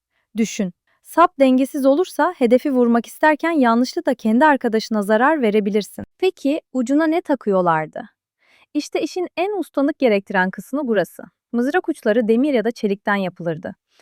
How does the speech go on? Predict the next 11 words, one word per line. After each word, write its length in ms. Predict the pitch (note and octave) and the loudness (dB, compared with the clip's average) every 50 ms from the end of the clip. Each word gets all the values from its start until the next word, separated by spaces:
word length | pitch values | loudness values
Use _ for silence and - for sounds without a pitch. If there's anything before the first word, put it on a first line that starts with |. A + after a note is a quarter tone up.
| _ - - _ _ | _ -20 -20 _ _
Osmanlı 560 | - A3 A3 - - C4+ C#4+ D4+ D#4+ F4 D4+ A#3+ | -2 -2 -2 0 0 0 0 0 0 0 0 0
demircileri 680 | A#3 G#3+ G3+ F#3+ E3+ F3 F3+ F3+ F3 E3 G3+ C4+ D#4+ - - | 2 2 0 -2 -4 -4 0 0 0 0 0 -2 -4 -6 -10
kömürle 440 | - - A#3+ B3 C#4+ D#4+ D#4+ D4+ C4+ | -4 -2 0 0 2 2 0 0 0
çalışan 460 | - B3 A3 G#3+ - - G#3+ G#3 G#3 | 0 -2 -4 -4 -4 -4 -4 -4 -4
körüklü 400 | - - A3+ A#3 A#3+ - - C#4+ | -2 -2 0 0 0 0 2 2
ocaklarda 640 | C4+ A#3 G#3 G3+ F#3 - - F#3 F#3 F#3+ G#3+ G3+ | 2 4 2 0 -2 0 -2 -2 0 0 -2 -2
demiri 280 | G#3 G#3 G3 F#3+ F3 E3+ - | -2 -2 -2 -2 -4 -4 -4
eritir, 500 | G3 G3 G3 F#3 _ - G#3 B3+ - - _ _ _ _ _ _ - - | -4 -6 -6 -6 _ -8 -8 -8 -8 -12 _ _ _ _ _ _ 0 4
örs 240 | C4 D4+ D4 - | 4 4 4 2
üstünde 440 | C4 A3+ - - G#3+ G#3 G3+ F#3+ F#3+ | -4 -6 -6 -4 -4 0 0 0 2
döver, 360 | G3 G3+ F#3+ F3+ F3 F3+ A3 | 2 0 2 2 0 -2 -2